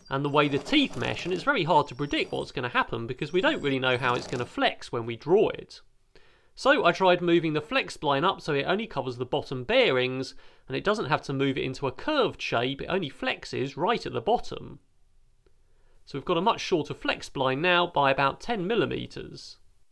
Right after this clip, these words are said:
So this runs a little bit better, but at high speed it all stalls, and I think that's probably because it's just distorting in a really funny way.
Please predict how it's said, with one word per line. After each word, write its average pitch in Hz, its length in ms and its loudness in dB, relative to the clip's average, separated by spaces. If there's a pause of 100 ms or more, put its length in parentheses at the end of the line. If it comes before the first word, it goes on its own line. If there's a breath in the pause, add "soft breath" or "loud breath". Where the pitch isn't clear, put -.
(140)
So 185 320 4
this 233 200 -2
runs 175 220 4
a 160 60 4
little 214 300 6
bit 185 180 4
better, 185 540 4
but 143 300 8
at - 80 -2
high 175 180 6
speed 156 640 0
it 143 140 -2
all 139 240 -2
stalls, 214 840 -4
and 131 100 -4
I 127 40 0
think 143 240 -4
that's 131 180 -2
probably 147 520 0
because 131 320 -4
it's 123 100 -8
just - 300 -8
distorting 135 640 -2
in 127 80 0
a 139 40 0
really 147 240 2
funny 120 440 -2
way. 170 360 4